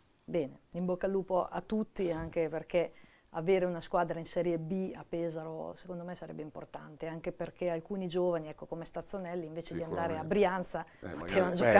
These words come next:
Speaker 3: certo.
Speaker 1: magari qua,
Speaker 2: Eh,
Speaker 1: no?
Speaker 2: certo.
Speaker 1: E
Speaker 3: Eh,
Speaker 1: averlo
Speaker 3: certo.
Speaker 1: sott'occhio anche,
Speaker 2: Sì, sì.
Speaker 1: anche
Speaker 2: Ma
Speaker 1: per
Speaker 2: poi
Speaker 1: voi.
Speaker 2: per un pubblico appassionato come il pesarese, magari una
Speaker 1: Mm.
Speaker 2: squadra di B o eventualmente di A due, perché no? Perché una domenica non c'è la V L, l'altra domenica c'è l'altra squadra, sarebbe,
Speaker 1: Certo.
Speaker 2: eh, potrebbe essere
Speaker 3: Come
Speaker 2: una,
Speaker 3: quando
Speaker 2: una
Speaker 3: c'era la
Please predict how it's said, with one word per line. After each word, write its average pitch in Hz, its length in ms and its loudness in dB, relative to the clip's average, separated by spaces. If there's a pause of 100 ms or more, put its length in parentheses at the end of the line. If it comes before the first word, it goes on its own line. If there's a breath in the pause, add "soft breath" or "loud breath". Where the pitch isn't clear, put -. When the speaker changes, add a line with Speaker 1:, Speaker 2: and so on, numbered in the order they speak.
Speaker 3:
certo. - 140 10
Speaker 1:
magari 190 340 8
qua, 180 240 10
Speaker 2:
Eh, 170 40 0
Speaker 1:
no? 190 160 4
Speaker 2:
certo. 92 340 -6 (100)
Speaker 1:
E - 40 4
Speaker 3:
Eh, 104 80 4
Speaker 1:
averlo 175 340 8
Speaker 3:
certo. - 0 -
Speaker 1:
sott'occhio 170 1000 2
anche, 160 300 -6
Speaker 2:
Sì, 160 60 -2
sì. 160 60 -4
Speaker 1:
anche 156 280 -8
Speaker 2:
Ma - 80 -4
Speaker 1:
per - 80 -2
Speaker 2:
poi 104 100 8
Speaker 1:
voi. 202 100 8
Speaker 2:
per 160 100 8
un 113 80 6
pubblico 113 340 10
appassionato 104 540 6
come 98 140 6
il 92 60 2
pesarese, 104 480 8
magari 101 200 8
una 98 100 4
Speaker 1:
Mm. 95 60 -2
Speaker 2:
squadra 101 240 10
di 104 100 4
B 101 320 6 (800 soft breath)
o 113 300 8
eventualmente 120 720 12
di 117 140 12
A 127 80 12
due, 113 720 12
perché 101 280 6
no? 98 320 10
Perché 85 240 0
una 87 520 2
domenica 110 320 8
non 110 80 8
c'è 104 100 8
la 107 80 12
V 110 140 8
L, 113 100 12
l'altra 101 300 8
domenica 101 320 4
c'è 90 80 0
l'altra 95 240 6
squadra, 101 340 4
sarebbe, 92 480 0 (180)
Speaker 1:
Certo. - 460 -10
Speaker 2:
eh, - 80 -2
potrebbe 92 460 2
essere 92 300 2
Speaker 3:
Come 98 120 2
Speaker 2:
una, 104 100 4
Speaker 3:
quando 104 200 8
Speaker 2:
una 107 80 8
Speaker 3:
c'era 104 180 10
la 104 60 8